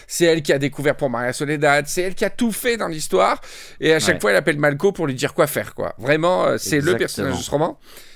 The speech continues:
Speaker 1: Et je fais une parenthèse, Bertrand. Je t'invite
Speaker 2: Oui.
Speaker 1: à écouter, quand tu, la prochaine fois que tu fais du vélo, un podcast, euh, une émission que Tadei avait fait où il avait un, un interviewé Gérard de Villiers.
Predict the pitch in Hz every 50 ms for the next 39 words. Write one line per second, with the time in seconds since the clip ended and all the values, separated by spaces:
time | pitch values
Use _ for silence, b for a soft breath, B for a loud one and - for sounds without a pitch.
0 | B B B B B B - 131 120 139 143 - 180 160 - - - - 117 -
1 | - 180 269 254 - 127 - - - - - 247 - - 135 - 123 113 - 147
2 | 131 131 147 151 151 147 131 110 110 110 - - 120 - - 135 135 - - -
3 | - - 101 98 92 - - - - - - 113 - - - 107 98 95 90 98
4 | 98 123 143 - - - 127 127 - - 143 147 143 - - - B B B B
5 | B B B B B - 120 120 120 131 151 170 175 160 - 202 180 - 165 127
6 | - - 214 196 170 165 170 156 147 151 170 185 170 147 123 117 113 - - -
7 | - - 123 117 113 107 127 123 123 - - 110 120 113 107 104 107 120 - 170
8 | 165 160 156 147 143 175 180 - 165 139 135 147 135 135 131 143 127 127 104 196
9 | -